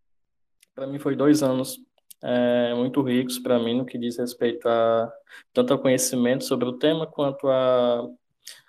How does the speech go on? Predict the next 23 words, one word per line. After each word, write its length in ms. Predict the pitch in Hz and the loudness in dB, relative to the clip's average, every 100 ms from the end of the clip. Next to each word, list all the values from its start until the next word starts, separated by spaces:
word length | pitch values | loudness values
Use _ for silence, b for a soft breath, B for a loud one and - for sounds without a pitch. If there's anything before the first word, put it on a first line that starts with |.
| B B _ _ | B B _ _
é, 340 | 123 120 120 117 | -8 -4 -4 -4
didática, 1080 | 135 123 123 143 135 123 - - 120 117 | -6 2 4 6 4 0 -4 -8 -2 -2
né, 380 | 113 120 131 123 | -2 -2 0 -2
de 360 | 120 - 120 120 | -4 -8 -8 -8
sala. 640 | 123 123 123 135 131 127 - _ b _ | -6 -2 2 2 0 -2 -8 _ b _
Porque 220 | - 127 | -10 0
mesmo 240 | 127 143 147 | 2 2 -2
que 100 | 147 | -6
a 60 | |
gente 260 | 143 139 135 | -4 -4 -2
realizasse 580 | 131 127 123 120 120 - | 0 2 2 -2 -4 -10
palestras, 840 | - 117 117 139 156 151 151 - 123 | -6 -2 2 4 4 2 -2 -6 -4
né, 200 | 123 139 | -4 -2
não 200 | 127 135 | -2 -4
aquela 420 | 131 127 120 117 | -4 -2 0 2
aula 500 | 113 113 113 113 113 - | 0 0 0 0 -2 -10
mais 220 | - 113 - | -8 -8 -4
comum, 540 | 123 120 156 160 - _ b b b _ | -4 -2 -2 -4 -8 _ b b b _
me 60 | 135 | -12
ajudou 300 | 135 139 143 | -10 -4 -2
muito 380 | 147 135 135 151 | 2 2 0 0
depois 600 | 135 127 127 139 139 127 | -4 -2 0 2 2 0
a 460 | 123 117 117 117 | 0 0 0 -4